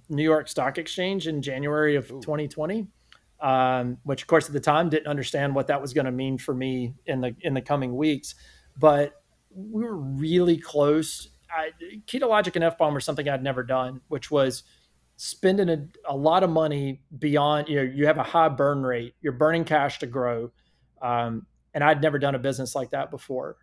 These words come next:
Speaker 1: you know, and so it was different, but we were growing really fast. Um, had a public company that was, you know, going to acquire us, and we were on the back end of the deal. Like, we are,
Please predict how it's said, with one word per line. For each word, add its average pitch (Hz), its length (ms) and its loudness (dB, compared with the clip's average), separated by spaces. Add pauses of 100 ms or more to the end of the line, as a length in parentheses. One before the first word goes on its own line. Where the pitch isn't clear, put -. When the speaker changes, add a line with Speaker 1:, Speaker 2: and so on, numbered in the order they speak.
(120)
Speaker 1:
you 135 180 -4
know, 127 200 -2 (100)
and 127 140 -6
so 139 180 -2
it 139 160 -2
was 131 140 -8
different, 143 380 0
but 147 120 -6
we 160 80 2
were 170 100 4
growing 160 300 2
really 156 220 2
fast. 139 460 -2 (500)
Um, 123 560 -2
had 139 120 0
a 131 60 0
public 151 400 2
company 139 480 -2
that 135 180 0
was, 131 400 -4
you 165 60 -6
know, 135 140 -2
going 135 380 -2
to 127 500 -6 (140)
acquire 135 500 2
us, 127 260 -4 (400)
and 135 220 -2
we 151 100 4
were 151 140 6
on 147 160 2
the 135 180 -4 (160)
back 143 380 -2 (160)
end 139 300 -2
of 123 180 -4
the 131 100 -4
deal. 127 420 -6
Like, 131 240 -12
we 139 180 -4
are, 123 340 -2